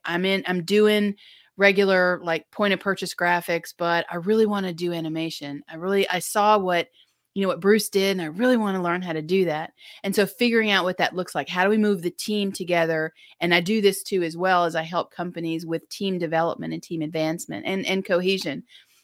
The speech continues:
So how do we figure that out? We teach each other, right? Lunch and learns, things like that. And so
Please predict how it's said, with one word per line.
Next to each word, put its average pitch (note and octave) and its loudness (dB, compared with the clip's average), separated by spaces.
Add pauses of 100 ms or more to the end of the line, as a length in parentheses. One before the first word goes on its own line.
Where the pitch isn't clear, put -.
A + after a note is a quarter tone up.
So G#3+ 2
how G#3 6
do A3+ 6
we A3 6
figure G3 0
that E3+ 0
out? E3+ -8 (460)
We G3 -2
teach F#3+ -4
each F3 -6
other, E3 0
right? E3 2
Lunch E3+ 0
and F3+ -4
learns, E3 0
things E3 -4
like D#3 -6
that. - -2
And E3+ -8
so F3 4